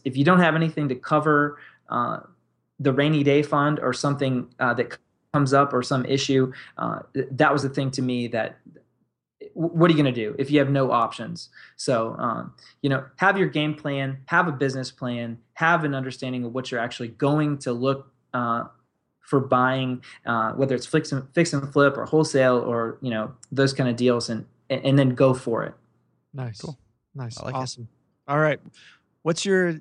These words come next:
Speaker 2: your top secret, your number one secret to winning a negotiation?
Speaker 1: Well, know, know the answers before you ask the questions, and, and you have to be able to understand their motivation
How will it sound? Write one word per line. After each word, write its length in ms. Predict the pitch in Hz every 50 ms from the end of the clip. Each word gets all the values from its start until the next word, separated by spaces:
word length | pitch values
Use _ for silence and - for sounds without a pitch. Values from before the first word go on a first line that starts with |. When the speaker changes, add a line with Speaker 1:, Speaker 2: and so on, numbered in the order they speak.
| - 143
Speaker 2:
your 140 | 139 143 139
top 320 | 131 - - 160 160 160 -
secret, 400 | - - 160 156 - 117 107 -
your 100 | - 156
number 220 | 202 226 208 180
one 200 | 170 175 165 160
secret 440 | - - 156 151 - 147 120 113 -
to 200 | - - 135 123
winning 560 | 120 127 139 135 139 139 135 135 131 131 - - _ _ _
a 100 | 214 160
negotiation? 840 | 123 123 117 113 120 120 120 - - 120 113 113 - - - 117 - - - _ _ _ _ _ _ _ _ _ _ _ _ _ _ _ _ _ _ _ _ _ _ _ _ _ _ _ _ _ _ _ _ _ _ _ _ _ _ _ _ _ _
Speaker 1:
Well, 120 | - 156 170
know, 260 | 175 196 196 175 - -
know 180 | 151 156 170
the 180 | 160 147 139 127
answers 380 | 143 143 139 - 139 135 127
before 260 | 127 127 - - 135 127
you 80 | 123
ask 160 | 123 123 -
the 60 | - -
questions, 640 | - 131 127 117 - 127 117 117 117 - - - _ _ _ _ _ _ _ _ _
and, 400 | 127 127 123 120 120 120 113 - _ _ _ _ _ _ _ _ _ _ _ _ _ _ -
and 100 | 147 143
you 80 | 135
have 180 | 143 170 175 175
to 80 | - 160
be 140 | 135 143 143
able 220 | 139 135 139 131
to 640 | 131 - - 135 127 123 120 120 117 120 127 127 - _ _ _ _ _ _ _ _ _ _ -
understand 520 | 160 165 165 165 - - - 143 135 135
their 100 | 123 120
motivation 840 | 120 123 123 123 113 120 120 123 123 123 - 123 117 113 110 113 117